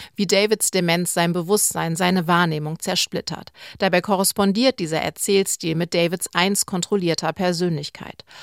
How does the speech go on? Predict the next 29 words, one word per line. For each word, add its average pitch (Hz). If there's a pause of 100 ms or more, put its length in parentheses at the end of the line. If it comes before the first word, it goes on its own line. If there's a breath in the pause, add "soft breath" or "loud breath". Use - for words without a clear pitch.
(140 loud breath)
Doch 190
nun 214
entstehen 185
immer 190
mehr 165
Risse, 160
mehr 156
Splitter. - (220 soft breath)
David 180
zieht 202
sich 202
stärker 208
in 156
sich 151
selbst 175
zurück, -
verliert 185
die 170
Bindung 170
zur 185
restlichen 175
Welt. - (400 loud breath)
Das 185
ist -
teils 233
friedlich, -
teils 165
bitter 175
humorvoll, 170